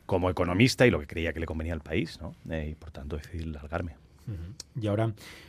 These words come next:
Speaker 2: bueno, pues, eh, desde, digamos, otros ámbitos también y como economista hacen este manual, este, este libro, no sé con qué objetivo, porque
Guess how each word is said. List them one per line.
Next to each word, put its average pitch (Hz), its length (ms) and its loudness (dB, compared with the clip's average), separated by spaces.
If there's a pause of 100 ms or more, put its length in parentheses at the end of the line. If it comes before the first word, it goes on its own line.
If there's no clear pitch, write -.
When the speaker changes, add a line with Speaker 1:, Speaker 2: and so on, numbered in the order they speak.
(120)
Speaker 2:
bueno, 123 160 0
pues, 80 180 -8
eh, 76 380 -10
desde, 78 640 -8
digamos, 87 280 -4
otros - 240 -6
ámbitos 120 360 0
también 117 220 0
y 113 60 2
como 107 200 2
economista 104 460 4
hacen 113 180 2
este 107 200 4
manual, 131 520 8
este, 98 840 6
este 101 200 2
libro, 127 320 8 (600)
no 110 380 2
sé 190 120 0
con 143 140 4
qué 120 80 6
objetivo, 80 500 0 (320)
porque 98 480 0